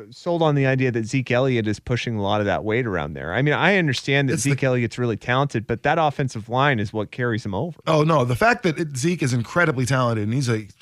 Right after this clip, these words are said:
Speaker 2: a physical specimen, uh, is what helps him in the open field. But that, man, he doesn't get that burst if that offensive line doesn't completely open things up like the Red Sea every single time that he decides to run the ball. That's why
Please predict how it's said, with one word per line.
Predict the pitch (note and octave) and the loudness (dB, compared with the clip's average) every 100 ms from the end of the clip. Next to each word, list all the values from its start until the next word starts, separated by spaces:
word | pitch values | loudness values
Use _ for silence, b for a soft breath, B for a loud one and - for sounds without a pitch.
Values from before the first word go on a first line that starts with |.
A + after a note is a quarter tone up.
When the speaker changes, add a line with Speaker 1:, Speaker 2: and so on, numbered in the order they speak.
| - G#2 | -16 -12
Speaker 2:
a | F#2 | -12
physical | - D3+ B2+ G2+ | -4 -4 -2 -6
specimen, | - - C3+ - G2+ F#2 B B B - | -4 -2 -2 -2 -4 -6 B B B -2
uh, | B2 | 0
is | C3+ A#2+ | 0 0
what | A#2+ | 2
helps | C#3 B2+ D3+ | 2 2 0
him | B2+ | 0
in | A#2 | 2
the | A#2+ | 0
open | C3+ A2 | 0 -2
field. | - D3 A#2+ G2 | -2 0 0 0
But | A#2+ G#2+ - _ _ | 0 -2 -4 _ _
that, | B2 E3 D3+ D3+ D#3 | -2 0 0 -2 0
man, | D#3+ D3 | 0 2
he | D#3 | 2
doesn't | E3 C3+ | 0 0
get | D3 - | -2 0
that | B2+ F2 | -2 0
burst | B2 C3+ G2+ - | 0 0 -2 -4
if | B2 G#2 - - _ _ _ - | -4 -4 -8 -20 _ _ _ -2
that | B2 | 0
offensive | A#2 A#2+ B2+ A2 A2+ | 2 0 -2 -4 -2
line | A#2+ A2+ | 0 2
doesn't | A2 G2+ G#2+ | 0 -2 -4
completely | - G#2+ - C3 A2 A#2+ A2+ - | -6 -8 -6 -8 -6 -8 -8 -10
open | B2 A#2 A2+ | -10 -10 -10
things | B2 G#2+ | -8 -4
up | A#2+ G#2+ | -4 -4
like | G#2+ | -6
the | G#2+ | -6
Red | A2+ A2 | -6 -6
Sea | - B2 G#2 | -6 -8 -6
every | A2+ A2+ | -4 -4
single | A2 G#2+ F#2 | -6 -8 -6
time | A#2 G#2+ G2+ b b b | -4 -4 -6 b b b
that | A2 G#2+ | -4 -2
he | G#2+ | -2
decides | G2 G#2+ G2 | -4 -4 -4
to | - | -6
run | F#2+ F#2+ | -8 -8
the | |
ball. | E2 G2+ F2 | -4 -4 -2
That's | A#2+ D3 D3 | -2 -2 0
why | C3 B2 | 2 2